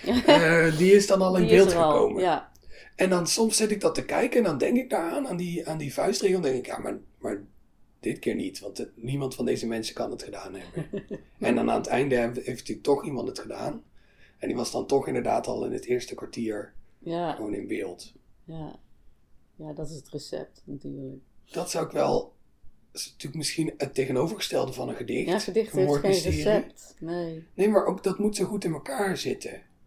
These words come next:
Speaker 2: Hè, de, de, de, in zo'n Agatha Christie, er valt geen mus van het dak zonder
Speaker 1: Nee.
Speaker 2: dat, eh, Miss Marple aan het eind zegt: "En toen die mus van het dak viel, toen wist ik wie de moordenaar
Speaker 1: Ja,
Speaker 2: was."
Speaker 1: ja, ja.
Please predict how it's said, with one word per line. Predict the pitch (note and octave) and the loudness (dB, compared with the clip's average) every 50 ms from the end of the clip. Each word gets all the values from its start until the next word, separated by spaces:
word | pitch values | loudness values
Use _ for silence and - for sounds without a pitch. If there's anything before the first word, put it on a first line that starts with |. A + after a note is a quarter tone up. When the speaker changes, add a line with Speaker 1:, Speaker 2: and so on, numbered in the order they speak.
| _ _ _ | _ _ _
Speaker 2:
Hè, | - C#3 - | -6 -4 -2
de, | F3+ E3 D3+ D3+ | 0 0 0 0
de, | D3+ D#3+ E3 D#3+ D#3 D3+ D3+ | -2 -4 -4 -4 -4 -4 -6
de, | D3+ D#3+ D3 C#3+ C#3+ D3 - - - - - _ - | -4 -2 -2 0 0 -2 -4 -8 -12 -20 -20 _ -8
in | - D#3+ | -6 -4
zo'n | D#3 E3 D#3+ D#3+ D3 - - - | -2 0 2 2 0 0 0 -2
Agatha | - D#3+ - - - - | -4 -2 -4 -4 -6 -4
Christie, | - - F#3 F#3 - - - C3+ C3 C3+ | -2 -2 -2 -2 -2 -2 -2 -2 -2 -2
er | C#3 | -2
valt | - D3+ - - - | -2 -2 -2 -2 -2
geen | - D3 C#3+ | -4 -4 2
mus | D#3 F#3 G3 G3 | 4 4 4 4
van | - - - | 2 -2 -2
het | - C3+ | -2 0
dak | D#3 D#3+ D3 - - | 0 0 0 -2 -4
zonder | - - - - G3 | -4 -2 2 4 6
Speaker 1:
Nee. | G3+ - E3+ | 6 6 6
Speaker 2:
dat, | - - - | 6 2 0
eh, | D3 C3+ - - - C#3+ | -2 0 0 0 -2 -2
Miss | C#3+ C#3+ C#3 - | -2 -4 -4 -2
Marple | - B2+ B2+ D3 - - - C3+ | 0 0 2 2 2 2 2 2
aan | B2+ | 2
het | - - | 2 0
eind | D3+ D#3+ C3+ | -2 -2 -2
zegt: | C#3 C3 - - - - - - - - | -4 -4 -6 -8 -16 -16 -16 -16 -14 -8
"En | - - - | -6 -4 -4
toen | - D3+ C3+ | -2 -2 0
die | C3 A#2+ | 0 2
mus | B2 B2+ F3 - | 2 2 2 2
van | D#3 E3+ | 2 2
het | E3+ E3 | 2 2
dak | D#3+ E3 E3+ E3 - | 2 2 0 -2 0
viel, | - G#3 F#3+ G3 | 4 4 6 6
toen | - - F#3 F3+ | 4 2 2 4
wist | E3 E3 - - | 4 4 4 0
ik | - - | -4 -6
wie | F#3 F3+ | -6 -4
de | F3+ | -2
moordenaar | F3+ F3 F3 E3 C#3+ C#3 B2+ - F#3+ G3 | -2 -2 -2 0 0 0 0 2 2 2
Speaker 1:
Ja, | F#3+ | 2
Speaker 2:
was." | F#3 F#3 | 2 0
Speaker 1:
ja, | F3 | -2
ja. | F3 F3 F3 | -2 -4 -6